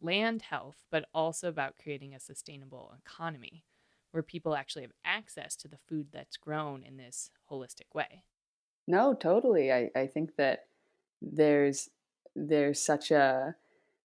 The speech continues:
Speaker 2: distance that's created by a lot of agriculturalists,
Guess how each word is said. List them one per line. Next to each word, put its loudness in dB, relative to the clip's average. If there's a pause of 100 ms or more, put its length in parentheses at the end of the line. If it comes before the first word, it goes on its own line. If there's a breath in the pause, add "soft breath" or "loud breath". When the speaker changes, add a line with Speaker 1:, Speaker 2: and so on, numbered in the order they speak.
Speaker 2:
distance 2
that's -4
created 2
by 6
a 6
lot 4
of -2
agriculturalists, 2